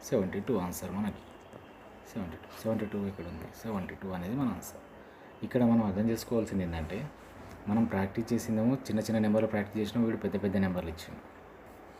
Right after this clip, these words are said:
తర్వాత మనం విడివిడిగా ప్రాక్టీస్ చేసినాం. ఎల్సీఎం అంటే ఏంటి, హెచ్సీఎఫ్ అంటే ఏంటి, వాడు సింపుల్గా ఈ రెండింటిని కంబైన్ చేసి మనకు క్వశ్చన్ అడిగిండు. So మీ ప్రిపరేషన్ కూడా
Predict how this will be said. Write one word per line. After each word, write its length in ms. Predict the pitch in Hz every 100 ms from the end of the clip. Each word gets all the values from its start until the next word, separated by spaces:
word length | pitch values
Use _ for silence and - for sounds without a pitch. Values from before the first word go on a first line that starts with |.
| - - - - - - -
తర్వాత 220 | 107 113
మనం 240 | 117 113 101
విడివిడిగా 400 | 101 120 127 113
ప్రాక్టీస్ 340 | 101 - 82
చేసినాం. 400 | 80 - - 107
ఎల్సీఎం 360 | 98 - 101 98
అంటే 240 | 92 95
ఏంటి, 220 | 92 90
హెచ్సీఎఫ్ 720 | 90 87 82 101 - 101 90
అంటే 240 | 95 87 92
ఏంటి, 220 | 90 87 87 - - - - - - - -
వాడు 180 | - 127
సింపుల్గా 340 | 127 123 131
ఈ 60 | 127
రెండింటిని 360 | 110 117 123
కంబైన్ 440 | 120 98 95 120 131
చేసి 200 | 120 127
మనకు 180 | 120 117
క్వశ్చన్ 260 | 113 92
అడిగిండు. 360 | 82 - - - - - - - - - -
So 100 | 131
మీ 80 | 131
ప్రిపరేషన్ 600 | 123 110 127 131 135 117
కూడా 260 | 90 87